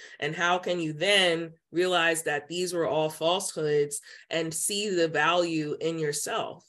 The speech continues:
Because the reality of the situation is, once we live in a certain vibration,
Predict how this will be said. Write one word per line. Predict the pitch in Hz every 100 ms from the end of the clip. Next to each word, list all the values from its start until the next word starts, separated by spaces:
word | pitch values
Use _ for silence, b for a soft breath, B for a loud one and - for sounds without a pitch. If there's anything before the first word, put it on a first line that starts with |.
| -
Because | 180 175 175 170 160
the | 165
reality | 160 165 185 196 180
of | 160
the |
situation | 160 160 156 156 180 196 175 -
is, | 151 151 147 147 - - B B B B _ -
once | 147 180 220 -
we | 202 190
live | 170 165 180
in | 175
a | 165
certain | - 170 165 175
vibration, | 156 143 143 160 180 196 156 139 135